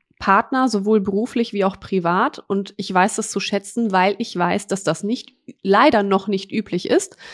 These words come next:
Aber ich finde, das sollte üblich sein, weil so macht die Beziehung meiner Meinung ma-, nach auch viel mehr Spaß. Also jeder hat auch irgendwo sein Ding, man empowert sich, man will, dass der andere sich auch weiterentwickelt, weil ganz ehrlich,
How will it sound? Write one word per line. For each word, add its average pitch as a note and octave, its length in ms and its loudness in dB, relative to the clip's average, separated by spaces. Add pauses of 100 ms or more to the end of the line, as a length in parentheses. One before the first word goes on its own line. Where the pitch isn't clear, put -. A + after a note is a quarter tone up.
(260)
Aber F#3+ 200 -2
ich F#3+ 120 -6
finde, G#3+ 220 -4
das F#3+ 160 -6
sollte F#3 260 -6
üblich F#3+ 340 -6
sein, F#3+ 240 -2
weil F3+ 140 0
so G#3 140 0
macht A3+ 220 -2
die F#3 80 -4
Beziehung G#3 420 -4
meiner E3+ 220 -2
Meinung F3+ 360 -2
ma-, E3+ 200 -2
nach F#3+ 240 2
auch - 160 -8
viel A3+ 200 0
mehr E3+ 140 -2
Spaß. - 480 0
Also F3+ 340 -2 (400)
jeder A3 260 4
hat G#3 220 0
auch F#3+ 140 0
irgendwo F#3+ 340 0
sein F3 280 -2
Ding, C4+ 320 -2 (260)
man F3+ 140 -2
empowert G#3+ 500 2
sich, G#3+ 300 -4
man F#3 180 -2
will, F#3+ 120 0
dass F#3 140 -2
der - 120 -4
andere F#3 300 -2
sich F3 240 -4
auch F3 140 -4
weiterentwickelt, A3 840 0
weil F3 220 0 (220)
ganz A3+ 320 0
ehrlich, A3+ 460 0